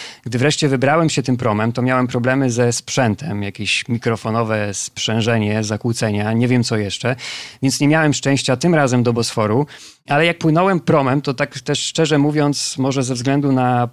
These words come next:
te problemy ze sprzętem, nie widziałem tej magii, czy nie czułem tego tureckiego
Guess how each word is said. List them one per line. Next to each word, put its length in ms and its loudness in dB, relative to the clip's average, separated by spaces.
te 100 -4
problemy 420 0
ze 100 -2
sprzętem, 720 -2
nie 140 0
widziałem 400 2
tej 140 2
magii, 400 2
czy 140 -2
nie 140 2
czułem 360 2
tego 240 -2
tureckiego 560 0